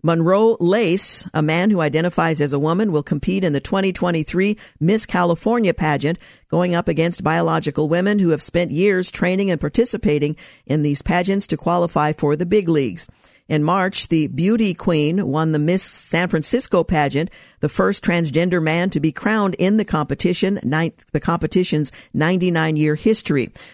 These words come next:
The twenty-five-year-old said he feels responsible for being a role model for young children. Uh, he visits elementary schools as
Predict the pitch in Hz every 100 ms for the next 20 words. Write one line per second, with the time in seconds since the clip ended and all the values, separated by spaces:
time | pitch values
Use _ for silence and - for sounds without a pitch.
0 | _ - 220 202 180 170 175 170 180 -
1 | 175 160 160 185 180 151 151 - 180 190
2 | 165 165 - 156 147 175 165 143 156 190
3 | 202 156 151 160 151 143 160 165 - 196
4 | 208 139 160 - - _ _ _ _ -
5 | 156 160 170 151 196 190 185 - - 180
6 | 180 175 190 208 - 196 190 190 - 160
7 | 156